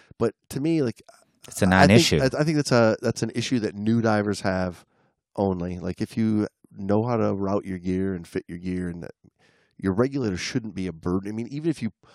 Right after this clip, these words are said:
Speaker 1: hung a two-pound weight off the end of your regulator, it shouldn't be a, a, a burden to hold into your mouth.
Speaker 2: Yeah, if you're clenching that tight on your jaw, you know, you're
Speaker 1: You
Speaker 2: going
Speaker 1: have
Speaker 2: through mouthpieces. I,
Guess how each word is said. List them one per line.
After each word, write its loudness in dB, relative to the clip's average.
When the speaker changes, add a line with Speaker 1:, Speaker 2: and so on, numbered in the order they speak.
Speaker 1:
hung -2
a -4
two-pound -2
weight -2
off -6
the -6
end -2
of 2
your 2
regulator, -2
it -12
shouldn't -8
be -6
a, -8
a, -6
a -6
burden 0
to -8
hold -2
into -12
your -12
mouth. -10
Speaker 2:
Yeah, 6
if 0
you're 10
clenching 4
that 4
tight 2
on 2
your 0
jaw, -4
you -8
know, -4
you're 0
Speaker 1:
You 4
Speaker 2:
going 12
Speaker 1:
have 8
Speaker 2:
through 10
mouthpieces. 8
I, 0